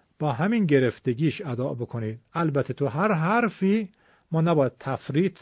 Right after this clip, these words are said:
و افراط بکنیم. نه شل باید بگیم، نه خیلی خیلی سخت.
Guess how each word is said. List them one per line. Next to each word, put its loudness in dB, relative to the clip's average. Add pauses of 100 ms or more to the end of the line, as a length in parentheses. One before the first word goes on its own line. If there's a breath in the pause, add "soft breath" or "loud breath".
و -6
افراط 2
بکنیم. -10
نه -2
شل 0
باید 0
بگیم، 0
نه -2
خیلی -2
خیلی -2
سخت. -8